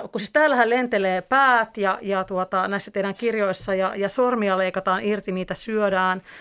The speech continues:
Sitten on suolia, sisälmyksiä, äm, tosi graafista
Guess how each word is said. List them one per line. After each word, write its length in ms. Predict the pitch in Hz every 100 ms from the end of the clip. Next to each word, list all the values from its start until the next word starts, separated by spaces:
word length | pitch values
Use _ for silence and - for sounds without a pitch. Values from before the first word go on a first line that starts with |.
| -
Sitten 320 | - 240 233 208
on 100 | 190
suolia, 480 | - 233 214 190
sisälmyksiä, 880 | 170 208 214 196 190 185 - 190 180
äm, 1200 | 180 - - - - _ 190 175 180 180 185 185 240 _ _ - 208 - 233 -
tosi 360 | 247 294 277 - 208
graafista 640 | 196 214 202 202 - -